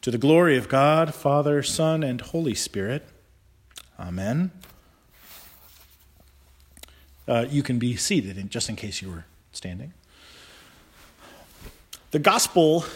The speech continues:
of John, which we hear from this morning, is often distinguished from the other three Gospels as the one that features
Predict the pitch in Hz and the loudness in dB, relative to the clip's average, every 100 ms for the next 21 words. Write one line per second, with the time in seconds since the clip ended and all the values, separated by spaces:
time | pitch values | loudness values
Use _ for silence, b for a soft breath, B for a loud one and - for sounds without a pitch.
0 | B B - 127 117 170 185 170 135 123 | B B -6 -4 0 4 4 4 0 -2
1 | 147 139 165 156 139 123 120 B B B | 0 2 2 4 2 2 -2 B B B
2 | B - 131 - 160 160 131 127 127 - | B -2 0 2 2 2 2 2 0 4
3 | 180 190 151 120 - B B B - 143 | 4 4 2 0 -6 B B B -2 0
4 | - 254 277 175 82 - - - - _ | 2 2 2 0 -4 -8 -8 -8 -12 _
5 | _ _ _ - 127 131 143 151 131 120 | _ _ _ -2 0 4 6 6 2 0
6 | - - - 170 170 135 139 147 - 127 | -10 -8 2 4 6 6 4 4 0 0
7 | 123 117 B B B B B 127 139 151 | 0 -4 B B B B B 0 2 4
8 | 214 208 190 - 185 160 - 156 143 135 | 4 4 2 0 0 2 4 4 4 2
9 | 127 - - | -2 -4 -4